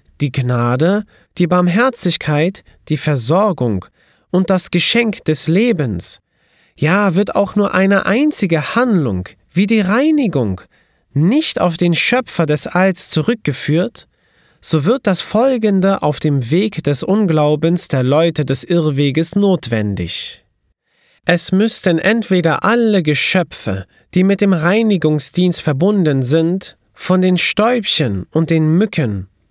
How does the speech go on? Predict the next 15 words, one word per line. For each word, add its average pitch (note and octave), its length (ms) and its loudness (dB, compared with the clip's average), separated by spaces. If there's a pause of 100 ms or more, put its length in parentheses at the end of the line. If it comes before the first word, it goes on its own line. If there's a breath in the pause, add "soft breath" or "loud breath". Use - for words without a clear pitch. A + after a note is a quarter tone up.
bis F3 440 -2
hin A3+ 240 2
zu G3+ 200 0
den G3 140 2
Elementen F3 960 0
und B2+ 200 -4
den B2+ 140 0
Sternen, C#3 800 0 (360 soft breath)
die D3 100 0
Fähigkeit F#3+ 800 0
besitzen, G3 760 0 (440 soft breath)
die B2 140 0
Ausgestaltung, F3+ 1200 0 (260)
Ausgewogenheit, E3+ 1300 0 (520)
Ordnung A3 760 0